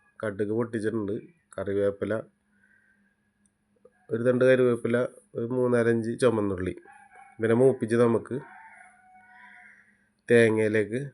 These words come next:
തേങ്ങ അരിച്ച് വെച്ച, അടിച്ച് വെച്ച എണ്ണയിലേക്ക് ഇട്ട് കൊടുക്കാം. ഇതുപോലെ ഇട്ട്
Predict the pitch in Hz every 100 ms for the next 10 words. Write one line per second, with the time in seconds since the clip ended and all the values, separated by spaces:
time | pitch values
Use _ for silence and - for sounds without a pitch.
0 | _ _ _ _ _ _ _ - _ 113
1 | 110 113 110 107 110 113 113 107 110 104
2 | 107 104 104 101 98 98 92 82 - _
3 | _ _ _ _ _ _ - - _ _
4 | _ _ _ _ _ 123 123 123 117 127
5 | - 113